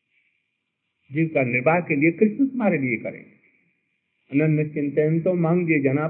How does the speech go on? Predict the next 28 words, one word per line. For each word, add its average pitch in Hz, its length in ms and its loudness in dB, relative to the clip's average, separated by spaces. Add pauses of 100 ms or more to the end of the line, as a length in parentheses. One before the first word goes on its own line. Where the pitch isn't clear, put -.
पद 156 180 -2 (120)
पास्ते 143 500 -6
तेषाम 170 480 0 (540)
नित्य 165 500 4
अभियुक्ता 214 560 2
नाम 208 260 6
योग 208 320 6
क्षेम 208 260 -4 (100)
वहाम। 160 280 -2 (540)
जब 202 140 6
इसको 220 240 6
सुध 226 240 -2
नहीं 220 240 10
रहेगी 202 300 6
तो 220 140 0
कृष्ण 208 360 0
दौड़े 170 300 6
आएंगे, 175 320 6 (460)
इसका 185 240 2
जीवन 208 260 0
निर्वाह 180 320 2
कैसा 135 280 -6
होगा? 117 300 -8 (420)
कृष्ण 214 240 4
उसके 208 220 8
पीछे 214 280 0
पीछे 202 260 -4
दौड़े। - 260 -12